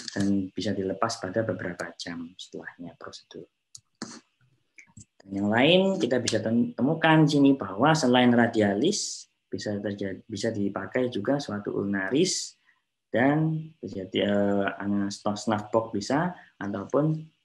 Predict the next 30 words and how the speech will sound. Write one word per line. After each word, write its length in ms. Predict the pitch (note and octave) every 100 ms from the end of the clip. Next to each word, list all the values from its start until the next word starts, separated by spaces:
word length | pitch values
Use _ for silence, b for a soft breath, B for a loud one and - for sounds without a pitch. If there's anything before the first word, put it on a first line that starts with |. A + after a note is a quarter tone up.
| _ _
brachial 440 | G2+ F2+ - F2+ F2
artery. 520 | E2+ E2 F2 D#2+ E2+ _ _ _ _ _ _ _ _ _ _ _ _ - _ _ _ _ _ _ - _ _ _
Sekarang 480 | - - F3 F#3+ E3+
tentang 320 | A#2+ B2+ B2+
catheter 340 | B2 A#2+ A#2+
engagement, 460 | A2 A2+ G#2+ C#3+ E3
di 100 | A#2+
mana 540 | G2+ G2+ G#2+ G#2 G#2
kalau 240 | G#2 D3 E3
misalnya 320 | C#3 A#2+ A2+
pada 320 | A2 G#2 G2+
femoral, 720 | G2+ G2+ A#2+ C3+ F#2 G#2 D3+ D#3 -
ini 240 | G2 A2
kita 400 | A#2 G#2 B2 B2
pakai 400 | - G2+ - G2
pada 400 | - F#2+ G2 F#2
baris 320 | F#2 A2+ C3+ -
yang 160 | G2+
atas, 480 | F2+ - A#2 C3 -
ini 320 | G2 B2 B2
adalah 320 | G2+ F#2 F#2+
catheter 480 | G2 F#2+ F#2+ - B2
dari 320 | - F#2+ G#2
Judge 400 | G#2 A#2 G#2+ -
Skin 240 | - G#2+ G2+
left, 580 | G#2 A#2 A#2 D3 D#3 -
di 140 | G2+
mana 400 | F#2+ F#2+ C#3 D3+ D#3 B B B _
J 160 | F#2+
L, 480 | F2+ G2+ A#2+ F3 F#3